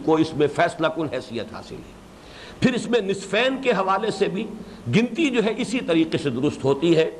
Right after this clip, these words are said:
کہ تین آیتیں ہیں، الحمدللہ رب العالمین، الرحمن الرحیم، مالک یوم الدین، ایاک نعبد، یہ اس چوتھی آیت کا نصف یہ شامل ہو گیا۔ ساڑھے تین آیات ایک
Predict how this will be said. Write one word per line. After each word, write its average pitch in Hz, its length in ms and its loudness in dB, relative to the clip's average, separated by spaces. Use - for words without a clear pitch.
کہ 160 80 2
تین 208 340 2
آیتیں 160 400 0
ہیں، 165 120 2
الحمدللہ 143 840 0
رب 120 240 -6
العالمین، 127 600 0
الرحمن 123 680 0
الرحیم، 123 360 -2
مالک 113 400 0
یوم 107 280 -2
الدین، 95 360 -6
ایاک 160 480 4
نعبد، 185 720 -4
یہ 208 160 2
اس 202 200 -4
چوتھی 196 360 0
آیت 151 280 0
کا - 80 0
نصف 143 300 0
یہ 156 120 4
شامل 165 380 -2
ہو 160 180 0
گیا۔ 139 240 2
ساڑھے 220 500 0
تین 262 400 2
آیات 147 580 2
ایک 170 180 0